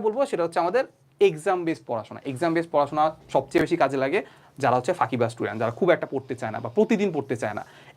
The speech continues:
এখন ওই যে আমি যেটা বলি যে আমাদের কলেজে সপ্তাহে দুই দিন কুইজ থাকতো। So যেহেতু দুই দিন কুইজ থাকতো, আমি সারা, মানে না পড়ি আর না, পুরা সপ্তাহ না পড়ি, at least দুই দিন পড়ি, পরীক্ষার আগে দুই দিন পড়ি। Even আমাদের ল্যাবও হইতো। So ল্যাবও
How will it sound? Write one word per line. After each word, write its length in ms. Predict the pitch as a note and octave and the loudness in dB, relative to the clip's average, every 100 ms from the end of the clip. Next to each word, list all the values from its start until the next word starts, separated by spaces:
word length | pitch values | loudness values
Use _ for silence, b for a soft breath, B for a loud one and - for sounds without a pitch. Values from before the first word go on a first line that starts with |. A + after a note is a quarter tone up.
| - | 0
এখন 140 | A#3 G3+ | 4 4
ওই 60 | G3 | 6
যে 40 | F3 | 4
আমি 80 | F3+ | 4
যেটা 140 | F3+ D#3+ | 0 0
বলি 140 | E3 C3+ | 0 0
যে 60 | C3+ | -2
আমাদের 160 | C3 C#3+ D3+ | -2 -4 0
কলেজে 300 | D3 D3+ G#3+ B3+ b b b - | 2 4 2 0 b b b -8
সপ্তাহে 360 | C3+ - F#3 C4+ E4 E3+ | -6 0 2 2 0 -2
দুই 120 | A#3 A3 | 0 2
দিন 80 | G#3+ | 0
কুইজ 160 | - A#2+ - | 0 -2 -2
থাকতো। 240 | - - - - | -6 -8 -14 -8
So 40 | C3+ C3 | -2 2
যেহেতু 200 | F3 A#3+ E3+ | 2 2 0
দুই 100 | A3 | 2
দিন 80 | C4 C4 | 2 2
কুইজ 160 | A3+ - | -2 2
থাকতো, 240 | E3+ - E3 - D3+ | 0 0 -2 0 -2
আমি 140 | F#3+ B3 - | -2 -4 2
সারা, 200 | D3+ F3+ F3 C3 C#3+ | 4 4 2 -2 -6
মানে 120 | C#3 C3 _ F3 | -4 -6 _ 2
না 80 | G3 C4+ | 4 4
পড়ি 140 | B3+ B3+ | 2 2
আর 60 | A#3 | 4
না, 40 | G#3+ - - | 2 0 -2
পুরা 140 | A#3+ A3+ | 2 2
সপ্তাহ 180 | A3 A#3 | 2 4
না 20 | A#3+ | 2
পড়ি, 140 | B3 A3+ - b b | 2 -4 -6 b b
at 60 | A3 | 2
least 120 | A#3 | 2
দুই 80 | B3 C4 | 2 4
দিন 80 | G#3+ | 2
পড়ি, 120 | D#3 - | 0 0
পরীক্ষার 240 | D#3+ E3+ D#3+ | 0 2 2
আগে 80 | D#3+ | 2
দুই 60 | F3 | 0
দিন 80 | E3+ C3 | -2 -4
পড়ি। 120 | A#2+ - b F#3+ | -6 -10 b 0
Even 140 | A#3 A3 | 2 4
আমাদের 160 | A3 F#3 | 6 6
ল্যাবও 200 | F3+ G3 | 8 6
হইতো। 200 | F3+ - A#2 - b | 4 2 -10 -12 b
So 60 | F3 | 4
ল্যাবও 220 | F#3 A3+ | 6 6